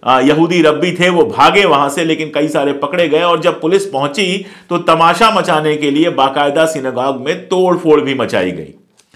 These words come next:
अब जब उस टनल की जांच की जा रही है, तो कई सारी मजेदार चीजें आ रही हैं।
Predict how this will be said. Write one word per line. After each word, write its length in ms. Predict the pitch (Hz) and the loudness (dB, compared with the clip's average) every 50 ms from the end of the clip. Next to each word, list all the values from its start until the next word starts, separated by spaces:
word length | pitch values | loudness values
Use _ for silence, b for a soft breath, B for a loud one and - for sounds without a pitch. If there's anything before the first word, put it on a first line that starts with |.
| b b b b b b 170 | b b b b b b 2
अब 180 | 208 233 226 | 2 2 4
जब 140 | - 262 269 | 4 2 2
उस 320 | 277 277 262 269 - - - | 4 2 0 -2 -4 -2 0
टनल 280 | 185 180 196 233 240 233 | 0 2 2 2 0 0
की 260 | 240 233 254 233 180 | -2 -6 -6 -6 -2
जांच 380 | 127 143 156 185 226 233 226 | 0 2 4 4 4 2 0
की 180 | - - 165 151 | -4 -8 -8 -4
जा 180 | 113 123 110 107 | 0 2 2 2
रही 280 | 101 92 92 101 101 | 2 0 -2 -4 -4
है, 140 | 110 165 185 | -2 -2 -2
तो 100 | 180 208 | -2 -4
कई 280 | 196 - 180 190 214 - | -2 -2 0 -2 0 -2
सारी 280 | - 170 151 160 170 | -2 -2 0 -2 -2
मजेदार 460 | 170 151 123 123 120 131 143 139 139 | -4 -6 -6 -6 -4 -2 0 0 -2
चीजें 340 | 135 - 117 101 90 101 95 | -2 -6 -10 -12 -10 -10 -10
आ 80 | 87 80 | -10 -10
रही 180 | 69 - - | -12 -16 -18
हैं। 160 | - - - | -20 -20 -20